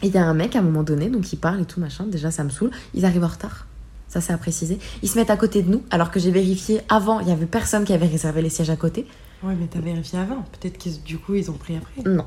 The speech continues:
Speaker 1: Non, plus sérieusement, vraiment, ils étaient bruyants as fuck, ils étaient insupportables. Et donc, euh, à un moment donné, un jeune homme, euh, se permet d'écouter un vocal en plein milieu du film.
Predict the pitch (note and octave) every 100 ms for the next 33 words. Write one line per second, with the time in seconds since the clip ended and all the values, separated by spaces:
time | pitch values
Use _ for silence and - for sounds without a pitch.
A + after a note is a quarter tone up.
0 | - - F#3 D#3+ E3+ F3+ F#3+ F3+ F#3 F#3+
1 | E3+ F3+ F3+ E3+ E3 E3+ D#3 D#3+ F3 E3+
2 | D#3+ - F3 E3+ D#3+ E3+ E3+ E3 - -
3 | F3 E3+ - A#3 G3+ A3+ D4+ D4+ A3+ F#3+
4 | G3+ F#3+ G3 F#3+ F#3+ A3+ E4 A3+ F3 E3+
5 | G3+ G#3+ E3 D#3 D3+ D3+ - - E3+ F3
6 | E3 B3 G3 F3+ A#3+ A#3+ F3 F3 F#3 C#4
7 | F#3 - D4+ F4+ C#4+ B3+ G#3+ F#3+ F3+ F3+